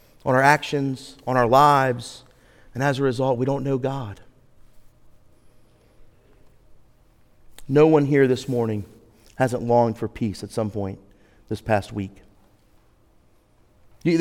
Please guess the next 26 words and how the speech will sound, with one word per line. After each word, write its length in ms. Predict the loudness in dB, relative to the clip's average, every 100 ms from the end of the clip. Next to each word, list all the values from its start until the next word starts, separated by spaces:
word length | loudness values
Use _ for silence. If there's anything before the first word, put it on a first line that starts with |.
| 4
there, 160 | 4
there's 340 | 2 2 2 2
not 320 | 4 6 6
anyone 400 | 6 6 6 4
here 180 | 4 4
that 100 | 4
at 100 | 2
some 200 | 0 0
point 200 | 0 0
this 160 | 0 0
week 160 | 2
hasn't 280 | 2 2 0
said 200 | 2 2
in 100 | 2
some 340 | 0 0 2
way 320 | 4 4 2 -2 -14 -2
or 160 | 2 4
another, 240 | 4 4
"If 100 | 2
I 80 | 2
could 120 | 2
only 180 | 0 -2
have 500 | 0 0 0 -4 -10 -20 -20 -12 -6
a 40 |
little 160 | -4 -4
peace." 480 | -8 -10 -12 -20